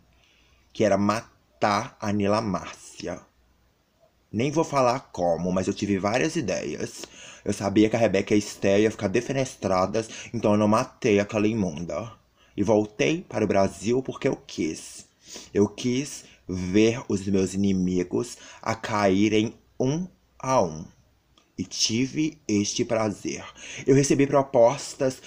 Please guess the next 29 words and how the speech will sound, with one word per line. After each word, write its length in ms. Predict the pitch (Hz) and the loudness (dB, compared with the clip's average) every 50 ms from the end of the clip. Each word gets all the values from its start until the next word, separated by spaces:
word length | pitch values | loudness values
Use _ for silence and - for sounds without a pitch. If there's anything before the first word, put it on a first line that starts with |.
| - - - | -20 -18 -8
pra 120 | - 117 113 | -4 -4 0
trabalhar 420 | - - 107 117 113 107 101 104 | 0 2 4 4 6 6 6 4
em 40 | 110 | 4
televisão 680 | 107 110 104 104 92 110 95 - - - 104 101 107 | 4 4 4 4 4 4 2 2 2 2 4 4 4
em 40 | 104 | 2
Portugal. 840 | 95 - 95 - - 110 98 85 92 90 90 90 92 95 110 113 - _ - - - | 0 -2 -4 -4 -4 -4 -2 2 2 4 6 4 4 2 0 -4 -10 _ -20 -18 -8
Eu 100 | - 113 | -6 -2
recebi 200 | 113 127 120 123 | 0 0 0 2
propostas 360 | 120 117 113 - 113 117 - | 2 2 4 4 4 2 2
pra 60 | - - | 0 -2
trabalhar 300 | 113 107 107 104 104 101 | 2 4 4 4 4 2
como 140 | - 110 104 | 4 4 6
modelo. 800 | 101 104 101 90 78 95 95 92 90 85 80 92 101 117 - - - - - - | 6 6 4 2 2 2 2 2 2 0 0 -2 -2 -2 -4 -8 -14 -12 -4 0
Eu 60 | - 131 | 2 4
recebi 220 | 135 - 147 139 | 4 4 2 0
propostas 540 | - - 127 - 135 127 127 143 - - 117 | 0 -2 0 2 2 2 2 2 -2 -2 -2
de 100 | 113 110 | 0 2
casamento 580 | - 117 104 - 117 110 110 101 101 107 - | 2 2 2 2 2 2 4 4 4 2 0
com 120 | - - 113 | 0 2 4
homens 240 | 107 104 101 101 - | 4 6 4 2 2
ricos 380 | - 110 113 120 - 131 - | 2 2 2 2 2 0 2
e 40 | 110 | 2
homens 240 | 95 90 95 90 - | 2 2 2 0 -4
pobres. 680 | - - 95 85 80 - - - 92 - 107 117 - - - - - - | -4 -2 0 2 2 2 0 -2 -2 -2 -2 -4 -6 -10 -18 -20 -14 -6
Eu 100 | - 202 | -2 -2
voltei 260 | 214 233 208 - 202 | 0 0 0 0 0
porque 140 | 196 - 226 | 0 2 0
eu 60 | 214 | 0
quis. 520 | - - - - 117 98 - - - - | 0 -2 -4 -4 -4 -4 -4 -6 -10 -14